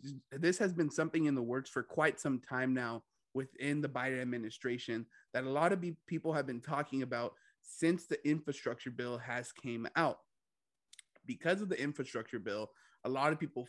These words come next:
feared that the government would oppose or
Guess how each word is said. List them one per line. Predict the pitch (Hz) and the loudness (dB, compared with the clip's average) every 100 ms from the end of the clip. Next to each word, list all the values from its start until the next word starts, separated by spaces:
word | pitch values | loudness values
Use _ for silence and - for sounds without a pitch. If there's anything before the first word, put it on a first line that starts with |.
| - | -8
feared | 185 202 170 135 127 - _ _ - | 0 6 6 6 0 -10 _ _ 0
that | 123 - | 0 0
the | 127 | -4
government | 131 139 147 147 147 - | -2 0 0 0 -2 -2
would | 135 131 123 | 0 0 0
oppose | 120 117 - 175 180 185 185 - _ _ - | -4 -8 2 4 6 4 0 -12 _ _ 0
or | 160 190 202 | 4 6 4